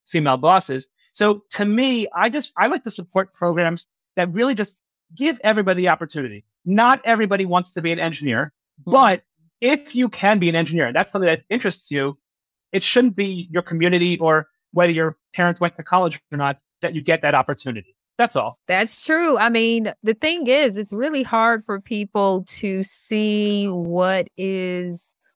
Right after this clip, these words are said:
Speaker 2: possible for them if they don't see people who look like them doing it. And so representation definitely matters. And I think as a young person,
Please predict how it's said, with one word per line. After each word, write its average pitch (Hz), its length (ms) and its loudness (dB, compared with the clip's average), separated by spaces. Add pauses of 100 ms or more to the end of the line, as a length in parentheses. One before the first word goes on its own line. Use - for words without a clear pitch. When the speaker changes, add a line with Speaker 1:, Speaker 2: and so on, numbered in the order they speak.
Speaker 2:
possible 240 500 2
for 277 160 4
them 285 240 2
if 190 140 0
they 214 140 0
don't 202 180 0
see 196 240 -8
people 190 380 -4
who 180 120 -2
look 175 300 0
like 156 240 -2
them 143 400 -6 (540)
doing 170 360 2
it. 101 180 -10 (420)
And 170 520 -2
so 175 360 2
representation 190 1000 -2
definitely 170 640 -2
matters. 156 720 -2
And 175 380 -2
I 190 80 -2
think 220 260 -2
as 180 140 0
a 165 60 -4
young 180 360 -2
person, 147 720 -6